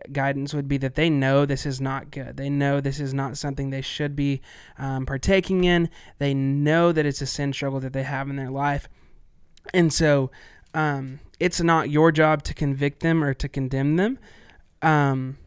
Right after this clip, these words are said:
e-, especially if they've come to you as a believer with this sin struggle. Um, my, my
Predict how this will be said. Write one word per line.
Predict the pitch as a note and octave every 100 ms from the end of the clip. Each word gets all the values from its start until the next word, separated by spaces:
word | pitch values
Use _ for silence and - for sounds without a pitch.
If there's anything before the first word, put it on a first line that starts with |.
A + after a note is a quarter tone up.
| - _
e-, | D3+ -
especially | D#3 - F3+ G3+
if | E3+
they've | D#3+
come | D3+ E3
to | D#3
you | D3
as | F#2 D3 D3
a | C3+
believer | C#3 C3+ C3 B2+ B2 -
with | C#3 C3+ C3+
this | C#3 C3
sin | - C3
struggle. | C3 - C3+ - D3 - - - -
Um, | C#3+ C#3+ C3 C3 C3 _ _ -
my, | C#3+ C#3+ C3+
my | C3+ C#3+ C#3+ C#3+ C3+